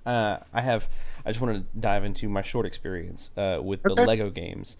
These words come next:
Speaker 1: Uh, I first started playing a Lego game with Lego Batman. Like, I think that was the O G Lego game, if I remember
Speaker 2: Mm-hmm.
Speaker 1: correctly. Um, and I, I played that a little bit, and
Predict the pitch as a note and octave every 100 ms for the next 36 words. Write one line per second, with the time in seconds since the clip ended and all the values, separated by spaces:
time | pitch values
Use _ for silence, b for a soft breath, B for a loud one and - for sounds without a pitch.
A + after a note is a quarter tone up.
0 | b b b - F#2 E2 A2 A#2 - E3+
1 | - C3 A2+ G#2 A2+ G#2 G2 G2 G2+ G2+
2 | G2 G2+ G2+ G#2 G#2 G2 G2 G2 A2 A2
3 | F2+ B1 - - - - - - G2+ F#2
4 | - A#2 A#2 D#3 B2 B2 C#3 D3 G#2+ A2
5 | A2 A2 G2 A2+ G#2+ G2+ G2 A2+ G2 D#2+
6 | A#1+ - - b b G#2+ G#2 G#2+ A2+ C3
7 | - G#3 D2+ F2+ B B B B B A2
8 | G#2+ G2 F2+ F2+ - - B2+ C3+ - C#3
9 | - F3 F#3 E3 B2+ B2+ D#3+ C3 A#2 A2
10 | A2 - - A#2 A#2 A2 G#2+ G2+ G2 G2+